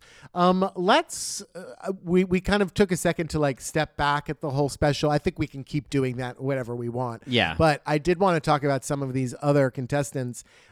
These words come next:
Speaker 1: Um, and maybe we can talk about who I thought kinda came in second was Dolly.
Speaker 2: Yeah, I was gonna say, I'd love to talk about Dolly next, 'cause I was actually anticipating, I did not know who was gonna win, and I was thinking,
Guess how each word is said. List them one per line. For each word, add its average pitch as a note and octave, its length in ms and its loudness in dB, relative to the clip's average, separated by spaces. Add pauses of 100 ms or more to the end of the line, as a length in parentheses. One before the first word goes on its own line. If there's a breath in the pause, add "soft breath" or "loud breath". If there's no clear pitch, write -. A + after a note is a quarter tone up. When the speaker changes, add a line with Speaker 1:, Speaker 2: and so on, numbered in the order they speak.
Speaker 1:
Um, B2+ 640 -2
and C#3 180 -2
maybe D#3+ 200 2
we E3+ 120 4
can C#3+ 120 -2
talk C#3+ 180 0
about C#3 160 0
who C#3+ 140 2
I C#3 100 2
thought C#3+ 260 2
kinda B2+ 220 -4
came C#3 240 0
in B2 140 -2
second B2+ 580 -4 (320 soft breath)
was A#2 180 2
Dolly. G2+ 380 -4 (140)
Speaker 2:
Yeah, F3+ 180 6
I C3+ 140 4
was C3+ 120 0
gonna B2+ 80 -4
say, A#2 140 0
I'd G2 160 2
love A2+ 160 2
to - 40 -16
talk G#2+ 100 -6
about G#2+ 160 -4
Dolly F#2+ 340 0
next, F2+ 420 -10
'cause A2+ 220 -8
I D3+ 560 4
was C#3 180 -2
actually C3 380 -4 (800 soft breath)
anticipating, B2+ 1300 -2
I A2+ 160 2
did A#2+ 120 -4
not B2 220 -4
know A#2 100 2
who G#2+ 100 4
was G2+ 120 2
gonna G2 160 0
win, F2+ 320 -4
and F#2+ 160 -8
I G2+ 80 -2
was G2 180 -8
thinking, A2+ 300 -10